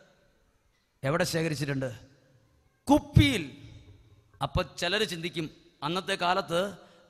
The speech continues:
കണ്ണുനീരിന് ആയുർവേദ കടയിൽ അരക്കുപ്പിക്ക് ഇരുന്നൂറ്റമ്പത് രൂപ അമ്പത് പൈസ ഉണ്ടായിരുന്നു. ഇന്ന്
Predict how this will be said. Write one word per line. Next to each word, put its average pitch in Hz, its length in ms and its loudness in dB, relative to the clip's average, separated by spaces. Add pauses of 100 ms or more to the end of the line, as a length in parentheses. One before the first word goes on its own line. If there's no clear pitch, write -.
കണ്ണുനീരിന് 185 720 -2 (340)
ആയുർവേദ 208 540 2
കടയിൽ 180 440 -2 (300)
അരക്കുപ്പിക്ക് 190 560 0
ഇരുന്നൂറ്റമ്പത് 196 580 -2
രൂപ 190 60 -2
അമ്പത് 190 300 -2
പൈസ 185 220 -4
ഉണ്ടായിരുന്നു. 143 500 -8 (1400)
ഇന്ന് 233 500 0